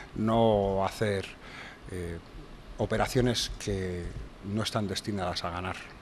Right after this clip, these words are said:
Bueno, si real-, si realmente lo que ocurre en Cataluña es un buen resultado,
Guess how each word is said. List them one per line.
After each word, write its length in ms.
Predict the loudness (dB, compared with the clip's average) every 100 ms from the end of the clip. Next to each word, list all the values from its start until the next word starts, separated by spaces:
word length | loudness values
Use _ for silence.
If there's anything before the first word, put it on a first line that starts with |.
| -12 -12 -14 -14 -14 -12 -12 -10 -10 -2
Bueno, 320 | 12 12 12 12
si 680 | 12 12 12 12 12 10
real-, 420 | 10 12 12 10 6
si 240 | 6 8
realmente 1120 | 10 12 12 12 12 12 12 12 12 12 12
lo 120 | 12 12
que 100 | 8
ocurre 420 | 8 10 12 12
en 120 | 12
Cataluña 560 | 12 12 12 12 12 8
es 140 | 4
un 100 | 4
buen 120 | 6
resultado, 520 | 6 6 12 12 12